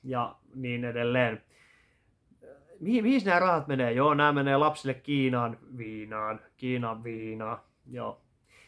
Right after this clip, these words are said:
En rupea sitä imitaatiota nyt, nyt tekemään, mutta kuitenkin. Ää, sitten tässä on poliisit Rane ja Rane. Joo. <laughs>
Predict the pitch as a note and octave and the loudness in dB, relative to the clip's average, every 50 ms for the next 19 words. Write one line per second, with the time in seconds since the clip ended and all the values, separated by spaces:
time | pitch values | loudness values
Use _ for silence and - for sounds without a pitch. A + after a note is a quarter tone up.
0 | _ _ _ _ - C3 B2+ B2+ B2 B2 A#2 A#2 - - B2 B2 A#2+ A#2+ A2+ B2+ | _ _ _ _ -6 -4 -2 -2 -2 -4 -6 -6 -4 -4 -4 -4 -4 -4 -4 -4
1 | A2+ A2 A2 A#2 A2 G#2+ A#2+ A#2 A2+ A#2+ A#2 - - - C#3+ C#3 - - C3+ - | -4 -4 -6 -8 -10 -12 -12 -14 -14 -14 -16 -16 -16 -14 -14 -14 -14 -14 -14 -10
2 | C3+ C3 C3 B2+ B2+ B2+ B2+ B2 - C3+ C3 C#3 C#3 C#3 C3 C3+ C3 B2 C3+ B2+ | -8 -8 -6 -6 -6 -6 -8 -10 -12 -12 -8 -4 -4 -2 -2 -2 -4 -4 -4 -6
3 | A2 - _ _ _ _ _ _ _ _ - C#3 C#3 C#3+ C#3+ C#3+ C#3+ C#3+ C#3 - | -6 -8 _ _ _ _ _ _ _ _ 0 2 4 6 6 6 6 4 2 0
4 | - _ _ - - F3+ A3 G#3+ - A3+ A3+ G#3+ G3 - - - F#3 E3+ D#3+ D3+ | -4 _ _ -12 -6 -4 -4 -4 -4 -2 0 0 0 0 2 4 6 6 6 6
5 | C#3 A#2+ - _ F3 F#3 G3 F#3+ F3 D#3+ C3+ C#3+ C#3+ D3 D3 D3+ D#3+ D#3+ D#3 D3+ | 4 -2 -6 _ -2 0 0 2 2 0 0 -2 -2 -2 0 2 2 2 4 4
6 | C#3 C3+ C3 C3 C#3 C#3 C3+ C3+ A#2 G#2+ - - _ _ _ _ _ _ _ _ | 4 4 4 4 2 2 2 2 -2 -6 -8 -14 _ _ _ _ _ _ _ _
7 | _ - C3 B2 A#2 A2+ - _ _ _ _ _ _ - - - - - | _ -10 -8 -6 -6 -8 -8 _ _ _ _ _ _ -20 -20 -18 -14 -14